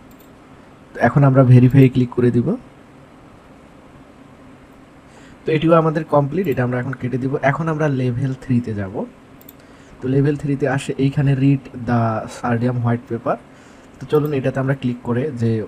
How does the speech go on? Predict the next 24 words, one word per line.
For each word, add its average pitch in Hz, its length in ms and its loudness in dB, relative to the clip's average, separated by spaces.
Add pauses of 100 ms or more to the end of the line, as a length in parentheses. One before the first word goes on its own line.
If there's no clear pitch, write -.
ওয়েব 117 120 -6 (140)
পেজটি 120 300 -8
আসবে 98 420 -10
আমরা 104 220 -8
এটা 101 160 -8
ওপেন 120 220 -8
করে 131 280 -6 (960)
just 156 240 0
ভিজিট 131 280 -2
করতে 123 220 -6
হবে। 127 200 -2
আমরা 117 160 -6
ভিজিটে 120 320 -4
ক্লিক 127 220 -8
করে 143 160 -4
দিলাম। 143 220 -6 (760)
তো - 60 -4
এখানে 175 280 -2
একবার 156 380 2
স্ক্রল 143 460 -6
করে 139 200 -2
আপনারা 131 340 -6
দেখে 120 260 -8
নেবেন। 120 280 -8